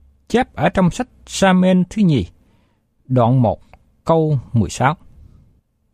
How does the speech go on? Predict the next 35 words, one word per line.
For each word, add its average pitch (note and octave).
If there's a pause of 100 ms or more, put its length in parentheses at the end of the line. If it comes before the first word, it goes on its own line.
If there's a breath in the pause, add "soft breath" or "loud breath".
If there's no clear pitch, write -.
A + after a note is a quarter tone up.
(440)
David A3
gọi B2+
một C#3+
người D3+
trai G3+
trẻ A#2
mà D#3
nói F3
rằng, B2 (240)
"Hãy D#3+
lại B2+
gần, C#3+ (380)
xong G3+
đánh G3+
hắn." G#3 (500 soft breath)
Người B2
ấy C#3
đánh G3+
hắn A3+ (140)
và F2+
hắn D#3
chết. F3 (1400)
Vậy C3+
ai A3
là G3+
người D#3+
chịu C3+
trách -
nhiệm C#3
về C3
sự A#2
chết -
của F#3
vua G#3+
Sa-lơ? A3+